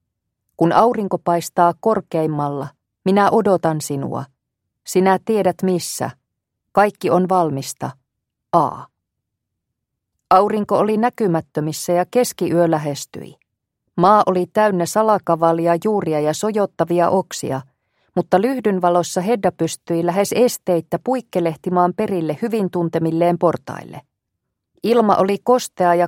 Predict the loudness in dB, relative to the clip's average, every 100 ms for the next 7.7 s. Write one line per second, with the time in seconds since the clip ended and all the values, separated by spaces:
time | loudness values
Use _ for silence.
0 | -2 -2 0 0 0 -2 -4 -6 -4 -2
1 | 0 0 0 0 -4 -8 -10 -10 -12 -16
2 | -18 _ _ _ _ _ _ _ _ _
3 | 0 2 2 0 -2 -2 0 2 0 0
4 | 0 2 2 2 0 -2 -8 -6 -6 -2
5 | 0 0 0 -2 0 2 2 0 -2 -2
6 | -2 0 0 0 -2 -2 -2 0 2 2
7 | 0 -2 0 0 -2 -4